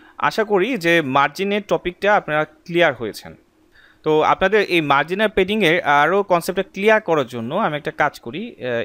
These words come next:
এই এলিমেন্টগুলোকে, আহ, আমি রাখলাম, but এটা একটা ডিভের ভিতরে আমি রাখছি। ডিভ কি? ডিভটা থিঙ্ক করেন, ডিভ মানে একটা বক্স, বা ডিভ মানে হচ্ছে একটা কন্টেন্ট বক্স, বা ডিভ মানে হচ্ছে একটা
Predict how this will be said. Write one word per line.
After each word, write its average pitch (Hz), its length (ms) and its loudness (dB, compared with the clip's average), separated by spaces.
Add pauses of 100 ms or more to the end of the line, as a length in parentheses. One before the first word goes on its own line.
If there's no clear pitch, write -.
এই 202 240 -4
এলিমেন্টগুলোকে, 170 760 -2
আহ, - 1300 -8
আমি 151 200 -6
রাখলাম, 160 500 -2 (360)
but 135 120 0 (100)
এটা 165 220 0
একটা 185 180 0
ডিভের 165 580 -2
ভিতরে 156 320 -2
আমি 117 160 -2
রাখছি। 95 340 -10 (420)
ডিভ 190 200 -2 (100)
কি? 254 120 -6
ডিভটা 202 520 2 (120)
থিঙ্ক 226 260 -6
করেন, 220 160 2
ডিভ 180 160 -4
মানে 190 160 0
একটা 185 140 -2
বক্স, 127 580 -4
বা 131 140 2
ডিভ 151 380 -6
মানে 160 220 0
হচ্ছে 165 200 -2
একটা 156 320 2
কন্টেন্ট 165 460 -2
বক্স, 104 320 -2
বা 127 140 2
ডিভ 151 280 -4
মানে 170 160 -2
হচ্ছে 170 140 -2
একটা 165 160 -2